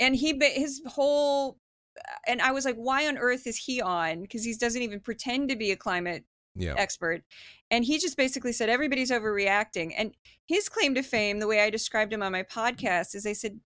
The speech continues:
Speaker 1: "Douglas Murray is basically like, 'Europe is for Europeans.'" And that's his whole shtick.
Speaker 2: Yeah.
Speaker 1: And he has this ridiculous cut glass accent. I'm not
Speaker 2: Yeah.
Speaker 1: gonna attempt to do it in front of you,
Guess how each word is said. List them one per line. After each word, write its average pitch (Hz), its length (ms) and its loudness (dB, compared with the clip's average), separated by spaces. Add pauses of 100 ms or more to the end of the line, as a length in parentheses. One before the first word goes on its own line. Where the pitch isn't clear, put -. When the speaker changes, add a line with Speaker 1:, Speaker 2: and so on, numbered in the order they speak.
(240)
Speaker 1:
"Douglas 262 340 0
Murray 240 280 2
is 214 100 -2
basically 208 440 -2
like, 185 280 0
'Europe 233 340 0
is 226 140 0
for 220 120 -2
Europeans.'" 190 1000 -2 (340)
And 208 120 0
that's 202 160 2
his 254 140 0
whole 220 340 2
shtick. - 640 0
Speaker 2:
Yeah. 82 140 -4 (120)
Speaker 1:
And 214 80 -4
he 226 60 4
has 220 140 6
this 214 120 -4
ridiculous 220 580 0
cut - 300 -2
glass 196 580 2 (120)
accent. 180 440 0
I'm 202 120 0
not 220 120 6
Speaker 2:
Yeah. 233 60 0
Speaker 1:
gonna 220 280 4
attempt 240 400 -2
to 269 80 0
do 214 120 4
it - 80 0
in 208 80 -6
front 226 160 0
of 180 80 -4
you, 170 300 0